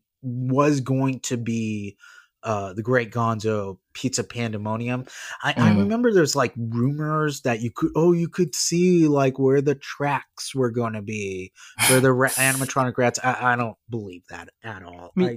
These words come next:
Speaker 3: it, it
Speaker 1: I
Speaker 3: looks
Speaker 1: don't
Speaker 3: like
Speaker 1: think
Speaker 3: a
Speaker 1: they were
Speaker 3: generic warehouse.
Speaker 1: Yeah, I
Speaker 3: You
Speaker 1: don't
Speaker 3: can
Speaker 1: think
Speaker 3: see
Speaker 1: that
Speaker 3: where they could have done some additional theming in there,
Speaker 1: Right.
Speaker 3: but I don't, yeah, it's not necessarily, like, stepping
Speaker 1: Mm-hmm.
Speaker 3: into a, you know, a Muppet restaurant that's rethemed back to Italian.
Speaker 1: Mm-hmm. I think, um, for the most part, the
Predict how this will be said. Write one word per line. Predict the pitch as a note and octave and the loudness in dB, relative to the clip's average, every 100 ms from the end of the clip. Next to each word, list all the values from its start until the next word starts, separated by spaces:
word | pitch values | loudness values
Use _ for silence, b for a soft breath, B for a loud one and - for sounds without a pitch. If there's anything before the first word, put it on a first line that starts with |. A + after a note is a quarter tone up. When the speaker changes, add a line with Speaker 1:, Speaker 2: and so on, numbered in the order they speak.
| - | 0
Speaker 3:
it, | |
it | F3 D#3+ F3+ | 2 4 4
Speaker 1:
I | E3 | 4
Speaker 3:
looks | D#3+ C#3 | 2 4
Speaker 1:
don't | E3 | 4
Speaker 3:
like | D#3 | 4
Speaker 1:
think | B2+ | 2
Speaker 3:
a | |
Speaker 1:
they | D3 | 4
were | |
Speaker 3:
generic | C#3+ C#3 B2+ | 6 6 4
warehouse. | B2 C3 B2 G#2+ G2+ | 4 4 4 0 0
Speaker 1:
Yeah, | D3 - | 0 2
I | |
Speaker 3:
You | C3+ | 2
Speaker 1:
don't | C#3+ | 2
Speaker 3:
can | D#3+ | 4
Speaker 1:
think | - | 4
Speaker 3:
see | G#3+ | 6
Speaker 1:
that | |
Speaker 3:
where | F3 | 6
they | D3+ C#3 | 4 2
could | - C#3+ | 0 0
have | B2+ | 0
done | C3+ B2+ | 0 0
some | B2 B2+ A#2 | 0 -6 -6
additional | A#2+ - A2 A2+ | -6 -8 -10 -10
theming | - A#2 G#2+ G#2+ | -8 -6 -4 -2
in | C3+ | 2
there, | A#2+ G2+ | 2 0
Speaker 1:
Right. | F#2+ | -4
Speaker 3:
but | A2 | 0
I | E2+ C3+ | 2 4
don't, | B2+ | 4
yeah, | D#3+ C3+ | 4 2
it's | - F3+ | 0 2
not | D#3+ C#3+ | 4 4
necessarily, | G#2 C3 C3+ B2 C3+ A2+ A#2+ | 0 -6 -4 -2 0 0 0
like, | G#2+ A#2+ D3 | -6 -4 -2
stepping | B2 A#2+ G#2+ | -2 -2 -4
Speaker 1:
Mm-hmm. | A#2 | -6
Speaker 3:
into | A2+ A#2+ G#2 | -8 -4 -4
a, | G#2+ - B B B - | -4 -8 B B B -4
you | |
know, | G2+ F#2+ | 0 2
a | |
Muppet | G#2+ A2+ G#2+ G2+ | 2 2 0 0
restaurant | A2 A#2+ - A2+ G#2 F#2 | 0 0 0 2 0 -2
that's | G#2+ F#2+ - | -6 -4 -6
rethemed | - G#2 A#2 A#2+ A2 G#2+ | -4 -4 -2 -4 -4 -2
back | G#2 G#2 - | 0 0 -2
to | G#2+ | -10
Italian. | - G2+ G2 G2+ G2 | -4 -2 -2 -2 -2
Speaker 1:
Mm-hmm. | B2 G#2+ G#2+ - D#3+ - | -4 -6 -10 -10 -10 -4
I | D3 | -4
think, | D3 F#3+ E3+ | -4 -6 0
um, | C3+ A#2+ A2 G2+ _ | 2 2 0 -12 _
for | - D3+ | -2 0
the | C3+ | 0
most | A#2+ A#2+ B2 - | 0 0 0 -2
part, | B2 A2 - | -2 -2 -4
the | A2+ G2+ F#2 F2+ | -10 -10 -10 -16